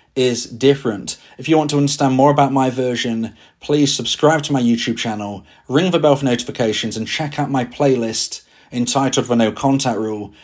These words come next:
because you can then fully immerse yourself in my version of the rule. But I digress. If you were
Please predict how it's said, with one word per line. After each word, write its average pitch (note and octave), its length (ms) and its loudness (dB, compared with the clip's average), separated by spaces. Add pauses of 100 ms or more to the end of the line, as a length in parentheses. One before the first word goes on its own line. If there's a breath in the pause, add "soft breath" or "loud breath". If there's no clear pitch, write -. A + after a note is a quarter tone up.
(160 soft breath)
because C3 280 0
you B2 120 -2
can A#2+ 160 -4
then A#2 140 0
fully C3 300 0
immerse B2+ 380 2
yourself G#2 640 -4 (320 soft breath)
in A#2+ 120 0
my A#2+ 240 4
version G#2 500 0
of F2+ 200 -12
the F2+ 60 -12
rule. A2+ 520 2 (380)
But - 420 2 (300 soft breath)
I B2 140 -2
digress. A#2 840 0 (280 soft breath)
If C3+ 180 -4
you F#3+ 140 2
were D#3+ 180 4